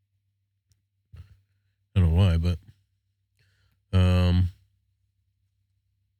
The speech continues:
so, yeah, we're, you know, did we say that Saturday we're gonna start painting?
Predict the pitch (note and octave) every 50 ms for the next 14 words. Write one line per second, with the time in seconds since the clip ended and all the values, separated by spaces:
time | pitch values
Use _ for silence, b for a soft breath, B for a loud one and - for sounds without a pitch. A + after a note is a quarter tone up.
0 | _ _ _ _ _ _ _ _ _ _ _ _ _ _ _ _ _ _ _ _
1 | _ _ _ _ _ _ _ _ _ _ _ _ _ _ _ _ _ _ _ _
2 | _ _ _ _ _ _ _ _ _ _ _ _ _ _ _ _ _ _ _ _
3 | - - G2 G2 G#2+ A#2+ G#2+ F2+ F2+ F#2 F#2 F#2 F#2 F#2+ F#2+ G2 G#2 G2+ F#2 F#2
4 | F#2+ F#2+ - _ _ _ _ _ _ _ _ _ _ _ _ _ _ _ _ -
5 | G2+ G2+ G2 - A#2 A2+ A#2 A2+ G#2 F2+ - A2+ G#2+ A2 A2 A2 A2 A2 G#2+ G#2
6 | G#2 G#2 G#2 G2 F2+ - A2+ G#2 F2+ - A#2+ B2+ B2+ C#3+ C#3+